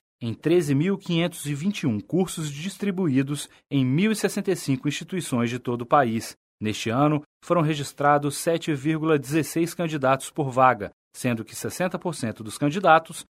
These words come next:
são do sexo feminino. O curso mais disputado foi o de Direito,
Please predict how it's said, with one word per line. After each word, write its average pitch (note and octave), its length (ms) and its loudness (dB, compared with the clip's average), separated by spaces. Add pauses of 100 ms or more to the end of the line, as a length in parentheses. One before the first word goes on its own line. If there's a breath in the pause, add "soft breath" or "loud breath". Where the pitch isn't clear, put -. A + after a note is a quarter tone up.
(200)
são G#3 180 -2
do F#3 120 -4
sexo D3 420 0
feminino. C#3 600 0 (260)
O A#2 80 -6
curso A#2+ 380 -2
mais C#3+ 240 2
disputado D#3 680 2 (220 loud breath)
foi - 160 4
o F#3+ 80 6
de E3+ 120 -4
Direito, D3 520 2